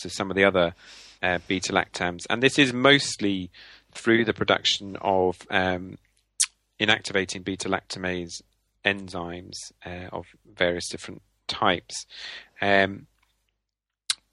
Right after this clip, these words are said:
probably what's even now developing as, as more of a concern is where, um,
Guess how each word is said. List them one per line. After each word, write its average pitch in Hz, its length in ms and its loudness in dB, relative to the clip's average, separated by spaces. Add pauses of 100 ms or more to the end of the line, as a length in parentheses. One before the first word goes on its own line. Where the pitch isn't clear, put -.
(200)
probably 151 480 8
what's 127 360 6
even 110 460 0 (500)
now 104 600 4 (100)
developing 101 460 0
as, 92 100 -4
as 98 260 -4
more 117 360 0
of 98 80 -2
a 95 100 -2
concern 90 800 -6 (100)
is 95 420 -4 (380)
where, 101 560 6
um, 95 500 -2